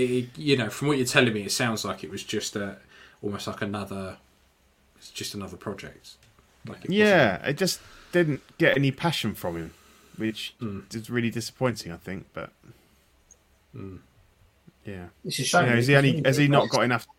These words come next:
Speaker 2: time in his day to spend ten minutes getting it all out and showing you what it comes with and stuff?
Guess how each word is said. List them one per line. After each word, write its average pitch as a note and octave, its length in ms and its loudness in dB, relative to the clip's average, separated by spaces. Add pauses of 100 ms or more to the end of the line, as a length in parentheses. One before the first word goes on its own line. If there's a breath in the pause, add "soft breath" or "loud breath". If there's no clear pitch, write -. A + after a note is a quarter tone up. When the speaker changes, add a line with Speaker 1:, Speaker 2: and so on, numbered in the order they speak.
Speaker 2:
time A#2+ 300 4
in A#2 60 4
his A2 100 2
day G#2+ 320 4
to F#2+ 120 -12
spend G2+ 280 -6
ten G#2+ 220 -4
minutes - 340 -4
getting F#2 240 -8
it - 80 -12
all F#2+ 160 -8
out F2+ 280 -6
and F2 180 -10
showing F#2 260 -8
you F2 80 -6
what F2 160 -6
it - 40 -18
comes F#2 360 -8
with E2 180 -12
and E2+ 160 -12
stuff? - 460 -14